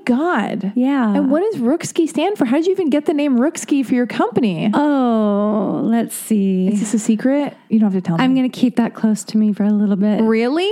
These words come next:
Speaker 2: Yeah.
Speaker 1: Oh my God. How dare you? Just kidding.
Speaker 2: Not
Speaker 1: Oh my God. We need a little mystery. You know, we've talked about, uh, you know,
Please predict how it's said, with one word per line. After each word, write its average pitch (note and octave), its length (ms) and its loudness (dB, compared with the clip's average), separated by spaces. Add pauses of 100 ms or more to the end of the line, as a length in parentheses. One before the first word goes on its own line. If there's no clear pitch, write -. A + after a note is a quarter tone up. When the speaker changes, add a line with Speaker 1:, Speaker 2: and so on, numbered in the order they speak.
(160)
Speaker 2:
Yeah. A3 400 0
Speaker 1:
Oh A4+ 120 -4
my B4 180 -4
God. G#3 640 -2 (440)
How C#5 160 -2 (160)
dare D5 440 0
you? B3 300 2
Just A4 340 0
kidding. A#3 520 2
Speaker 2:
Not B3+ 360 0
Speaker 1:
Oh C4+ 340 0
my C#5 120 0 (180)
God. C4+ 160 -4
We D4+ 100 0
need D#4+ 140 0
a B3+ 60 2
little G#3 140 2
mystery. E3 420 -2
You F#3+ 100 0
know, F#3+ 120 2
we've G3 120 0
talked F#3+ 180 0
about, F3 240 0
uh, F3 320 0 (220)
you A3 100 0
know, F#3 260 0